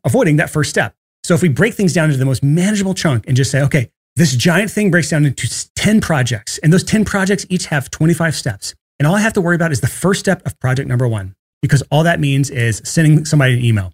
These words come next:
or just writing the email. I don't have to send it. I just write it out. You know what? I'm gonna get Chat G P T to write it for me.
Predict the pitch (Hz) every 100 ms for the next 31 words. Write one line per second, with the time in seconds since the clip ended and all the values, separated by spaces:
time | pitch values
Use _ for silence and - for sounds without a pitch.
0 | _ - 143 156 127 107 117 185 139 110
1 | 98 95 92 _ 139 202 196 - 175 113
2 | 170 135 123 139 143 139 - _ - 185
3 | 220 - 208 220 202 - 151 156 156 143
4 | 156 139 127 143 143 - - 135 98